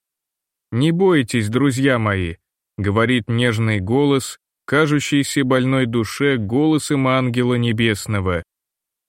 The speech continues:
«Нападения не будет больше.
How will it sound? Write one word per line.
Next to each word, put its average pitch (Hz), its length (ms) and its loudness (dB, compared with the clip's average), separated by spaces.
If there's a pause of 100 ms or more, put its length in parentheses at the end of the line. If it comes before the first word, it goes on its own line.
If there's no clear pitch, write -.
(600)
«Нападения 143 800 2
не 165 140 2
будет 165 400 2
больше. 113 680 -2